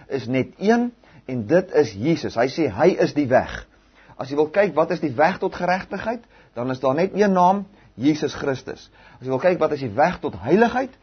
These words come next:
is daar net een naam, Jesus Christus. As jy wil kyk wat is die weg tot, ehm, tot die onsterflike liggaam en die terugkoms van die Here,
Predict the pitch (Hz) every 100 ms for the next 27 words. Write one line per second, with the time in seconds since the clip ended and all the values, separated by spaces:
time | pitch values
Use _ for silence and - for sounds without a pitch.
0 | _ _ - 151 175 175 208 196 185 196
1 | 196 _ - 139 160 143 - 160 151 -
2 | - _ - - - 135 151 185 156 170
3 | - 143 113 104 180 202 - 170 170 -
4 | _ _ _ 120 117 113 110 92 _ _
5 | _ _ _ _ - 165 160 196 202 -
6 | 202 196 - 170 156 131 160 185 202 208
7 | 139 131 185 180 170 160 160 143 131 175
8 | 214